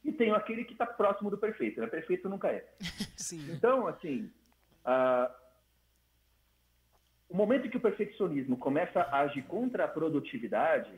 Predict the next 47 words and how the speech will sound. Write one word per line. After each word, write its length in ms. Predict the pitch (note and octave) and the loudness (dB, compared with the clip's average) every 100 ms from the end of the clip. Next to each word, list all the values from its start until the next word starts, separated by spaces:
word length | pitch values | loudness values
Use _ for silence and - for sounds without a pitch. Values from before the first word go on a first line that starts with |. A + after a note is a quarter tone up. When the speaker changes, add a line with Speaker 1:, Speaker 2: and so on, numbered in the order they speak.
| - | -10
Speaker 1:
né? 280 | G2+ C#3+ D3 - _ - | -4 -2 -4 -12 _ -14
Que 80 | |
você 200 | A2 - | -10 -4
já 100 | C3 | 0
não 100 | C#3+ | 0
consegue 300 | D3 C#3 D3 | -2 -4 -2
lançar 260 | C#3+ C#3 D3 | -2 0 0
mais 220 | D#3 D#3 | 0 0
nada, 560 | C3+ C#3+ C3 G#2+ G2+ G2+ - _ _ - | 0 2 0 -2 -8 -14 -20 _ _ -6
digamos 280 | C3+ C#3 B2+ | -2 0 0
assim, 260 | - A2+ | -2 -2
né? 280 | A2+ C#3+ - _ _ _ - | 0 -2 -4 _ _ _ 2
Por 120 | D3+ | 4
exemplo, 460 | C#3+ D3 D#3 A2 | 4 2 0 0
né? 100 | B2 B2 | -2 0
Ficar 180 | C#3+ | -2
vinte 200 | D3 E3 | -2 -4
e 40 | - | -8
cinco 240 | E3+ D3 | -4 2
anos 240 | C#3 D3 - | 4 2 -2
compondo 360 | B2 A#2+ A2+ | -4 -2 0
um 140 | B2+ D3+ | 0 2
hino, 340 | C#3+ D3 A#2+ | 2 2 0
Speaker 2:
Sim. 400 | - F3+ E3 D#3 - _ _ G2+ | -4 -10 -10 -14 -20 _ _ -16
Speaker 1:
essas 200 | - - | -12 -2
coisas 280 | B2 C#3 | 0 0
todas. 340 | - D#3 C#3+ C#3+ C#3 - B2+ | 2 4 4 2 -2 -6 -4
Eu 100 | A2+ | 0
acho 120 | A2+ G#2+ | 2 2
que 80 | |
talvez 440 | D3+ C#3 C3+ D3+ D3 D3+ | 2 2 4 4 2 -2
você 100 | D#3 | -2
tem 180 | D#3+ | -2
que, 440 | E3 F#3 F#3 F3 E3+ | -6 -4 0 2 4
ah, 220 | B2 - A2+ | 2 0 0
muitas 300 | F#3 C3+ C3 | 0 0 0
vezes 160 | C3+ | 2
você 120 | D#3 | 2
tem 140 | D#3 D3 | 2 2
que 80 | D3+ | 2
abrir 200 | D#3 D#3 | 0 0
mão 220 | C#3+ C#3+ | 2 0
um 60 | |
pouco 320 | C#3 B2+ B2+ - | -2 -4 -4 -8
de 200 | A#2 A#2 | -8 -4
querer, 540 | A#2 A#2 A#2 G#2 - | 0 2 2 -2 -6
né? 240 | G#2 B2 | -2 0